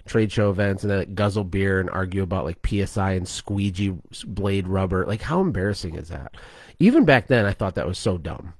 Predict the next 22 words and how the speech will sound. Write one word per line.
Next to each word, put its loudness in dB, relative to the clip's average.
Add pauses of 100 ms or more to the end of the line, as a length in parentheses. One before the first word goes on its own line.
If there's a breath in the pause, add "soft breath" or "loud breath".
(460 soft breath)
Um, -2
I 4
had 6
a 6
guy 6
yesterday 2
on -2
my 0
Facebook -2
Live 0
named -2
Riley 2
Meek. 0
He 0
sold -2
twenty-five 0
million 0
dollars 0
worth -6
of -4
walk-in 0
ba-, -2